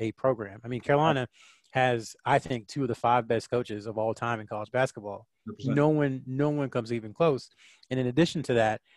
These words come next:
Speaker 1: they have another coach who made a Final Four in, in, uh, Bill Guthridge, and
Speaker 2: Yep.
Speaker 1: another coach, even though people don't talk about him, who was A P Coach of the Year, Matt Doherty. So I, I, you'd be hard pressed to find a school, even with the way that, you know, Doherty's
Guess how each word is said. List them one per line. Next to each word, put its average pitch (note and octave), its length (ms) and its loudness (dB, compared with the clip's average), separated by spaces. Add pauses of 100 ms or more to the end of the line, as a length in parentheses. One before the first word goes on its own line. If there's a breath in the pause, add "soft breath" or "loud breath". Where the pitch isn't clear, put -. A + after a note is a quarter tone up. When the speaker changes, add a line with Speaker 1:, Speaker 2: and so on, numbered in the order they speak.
(120)
Speaker 1:
they B2+ 80 0
have C#3+ 160 4
another B2+ 360 2
coach A2+ 320 -6
who B2 60 -6
made B2 160 0
a A2 60 0
Final B2 260 -4
Four B2+ 500 -2
in, A#2+ 220 -10 (280 soft breath)
in, A#2 140 -6
uh, A2 220 -2
Bill A#2+ 180 -4
Guthridge, B2 500 0 (340 loud breath)
and C3 100 4
Speaker 2:
Yep. A#2 100 2
Speaker 1:
another E3+ 180 6
coach, C3 320 0
even C3+ 200 -2
though C3+ 120 4
people C#3+ 180 -2
don't C3+ 120 -2
talk F3 220 2
about A#2 220 2
him, A#2+ 100 -4
who C#3+ 80 -4
was C#3 140 -4
A C#3+ 120 0
P D#3 140 -6
Coach D#3 180 0
of D3 80 -4
the C#3 80 -2
Year, D#3 300 -2 (260)
Matt C#3 180 0
Doherty. E3 340 0 (340)
So C#3 420 4 (460 soft breath)
I, D#3+ 140 0 (120)
I, E3 220 -6
you'd E3 180 -4
be E3 100 0
hard D3 200 4
pressed D3+ 220 2
to - 60 -2
find B2 320 0
a G#2+ 40 -4
school, C3 440 -2
even D3+ 380 0 (320 soft breath)
with C#3 160 2
the A#2+ 100 -2
way A#2+ 440 2
that, A2+ 200 -2
you B2 120 -4
know, A#2+ 60 -6
Doherty's A#2+ 460 0